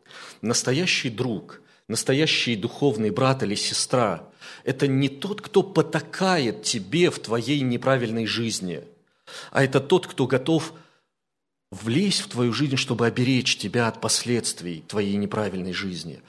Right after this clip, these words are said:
от последствий твоего неправильного поведения. Это настоящий друг,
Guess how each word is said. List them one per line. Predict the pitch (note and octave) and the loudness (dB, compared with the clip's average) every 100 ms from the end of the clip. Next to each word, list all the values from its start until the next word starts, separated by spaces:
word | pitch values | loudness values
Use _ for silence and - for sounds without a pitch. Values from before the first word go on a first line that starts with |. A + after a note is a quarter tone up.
| - - | -20 -6
от | G#2+ - | -6 0
последствий | B2+ - C3+ B2+ - G#2+ G2 | 0 2 2 2 0 -2 -4
твоего | - G#2+ A2 G#2 B2+ | -2 0 0 2 4
неправильного | A#2+ A2+ A#2+ A2+ G#2 G2+ F#2+ | 4 4 2 2 2 2 0
поведения. | G2+ G2+ G2+ A2 F#2+ E2 - - _ _ - - - | 0 -2 0 2 2 0 -4 -12 _ _ -20 -20 0
Это | D3+ D3 C3 | 4 4 4
настоящий | A2 - A2 G2+ - - | 0 0 0 2 0 -2
друг, | F2 F#2+ E2 | -4 -6 -6